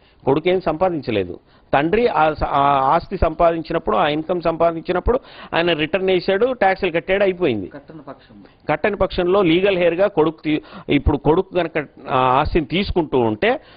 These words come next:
Speaker 1: కొడుకు ఇప్పుడు ఆ ఇన్కమ్ డిస్క్లోజర్ స్కీమ్ కింద వచ్చి, "ఇది మా తండ్రి సంపాదించింది, మా తండ్రి సంపాదించిన దాని మీద ట్యాక్స్ కట్టట్లేదు కాబట్టి నేను ముందొస్తున్నాను, నేను ముందొచ్చి నేను ఇప్పుడు ట్యాక్స్ కడుతున్నానని"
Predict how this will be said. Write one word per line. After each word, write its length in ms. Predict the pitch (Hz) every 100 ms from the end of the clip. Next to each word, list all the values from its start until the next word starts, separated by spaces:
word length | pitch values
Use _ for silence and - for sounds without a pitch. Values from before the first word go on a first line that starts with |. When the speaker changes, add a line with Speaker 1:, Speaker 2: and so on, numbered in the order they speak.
| _
Speaker 1:
కొడుకు 400 | - 165 190 220
ఇప్పుడు 260 | 180 - 151
ఆ 380 | 143 131 120 117
ఇన్కమ్ 380 | 123 151 175 165
డిస్క్లోజర్ 440 | 143 - 147 143
స్కీమ్ 280 | - 143 131
కింద 180 | 135 123
వచ్చి, 500 | 127 135 - 240 254 - -
"ఇది 120 | 135 143
మా 180 | 143
తండ్రి 320 | 131 131 147 180
సంపాదించింది, 960 | 151 143 143 139 131 131 127 175 262 - -
మా 100 | 127
తండ్రి 340 | 127 139 151
సంపాదించిన 640 | 151 131 127 139 135 127 123
దాని 220 | 120 113
మీద 100 | 123
ట్యాక్స్ 340 | - 131 -
కట్టట్లేదు 460 | 131 123 131 131 120
కాబట్టి 440 | 127 123 135 214 - - -
నేను 320 | 127 143 175
ముందొస్తున్నాను, 680 | 151 147 165 156 143 131 120
నేను 280 | 117 113 180
ముందొచ్చి 460 | 170 147 156 - 180
నేను 160 | 160
ఇప్పుడు 200 | 139 127
ట్యాక్స్ 320 | 110 127 139
కడుతున్నానని" 540 | 139 123 127 120 113